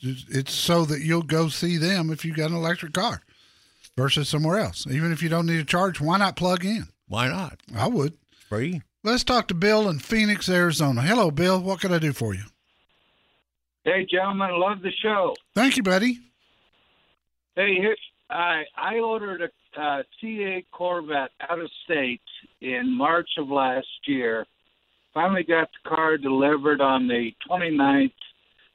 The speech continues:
Speaker 3: of December of this year. Had, or yeah, of, yeah, of last year, yes.
Speaker 1: Twenty twenty.
Speaker 3: And then had the wire transfer, paid cash for the car.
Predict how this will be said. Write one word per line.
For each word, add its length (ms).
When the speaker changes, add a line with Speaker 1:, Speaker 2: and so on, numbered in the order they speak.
Speaker 3:
of 240
December 720
of 200
this 180
year. 340
Had, 380
or 260
yeah, 300
of, 180
yeah, 280
of 100
last 220
year, 140
yes. 260
Speaker 1:
Twenty 260
twenty. 400
Speaker 3:
And 140
then 140
had 200
the 60
wire 500
transfer, 680
paid 280
cash 280
for 100
the 60
car. 440